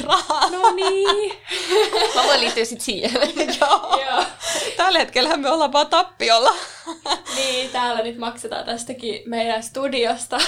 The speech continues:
Speaker 1: Joo, meillä on oikein studio tänään, et, et saatiin kolme mikkiä käyttöön.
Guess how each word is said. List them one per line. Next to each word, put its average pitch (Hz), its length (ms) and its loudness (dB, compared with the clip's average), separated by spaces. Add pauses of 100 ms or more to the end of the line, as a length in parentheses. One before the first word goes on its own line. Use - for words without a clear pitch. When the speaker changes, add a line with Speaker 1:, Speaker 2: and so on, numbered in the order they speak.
(140)
Speaker 1:
Joo, 233 240 4
meillä 247 200 4
on 220 40 6
oikein 208 200 0
studio 233 420 -2
tänään, 202 400 2
et, 214 280 -8
et - 120 -2
saatiin 202 340 2
kolme 196 280 0
mikkiä 196 420 -4
käyttöön. 202 560 -2